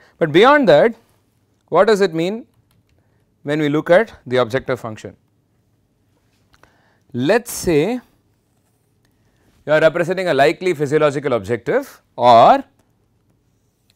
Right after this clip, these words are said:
you are representing a bioengineering design objective. These are two classic cases where you will use F B A. Why would you use F B A?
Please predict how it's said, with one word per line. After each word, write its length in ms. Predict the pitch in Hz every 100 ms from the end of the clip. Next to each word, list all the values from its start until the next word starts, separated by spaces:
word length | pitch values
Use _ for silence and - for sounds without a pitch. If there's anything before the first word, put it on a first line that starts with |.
| _ _ _ _ _ -
you 60 |
are 60 | 190
representing 520 | 185 202 214 208 196
a 40 | 214
bioengineering 800 | 160 170 185 170 156 156 190 143
design 380 | 139 147 147 -
objective. 540 | 117 107 113 - 98 _ _ _ _
These 240 | 127 170 214
are 140 | 208
two 340 | 190 233 220 180 _ _ _ _
classic 420 | 170 202 214 202
cases 380 | 180 165 196 165
where 180 | 165 165
you 80 | 160
will 140 | 151
use 220 | 160 190
F 180 | 135 110
B 220 | 123 110
A. 80 | 92 _ _ _ -
Why 120 | 147
would 160 | 208 196
you 60 |
use 240 | 185 190 165
F 180 | 160
B 220 | 151 170 180
A? 200 | 240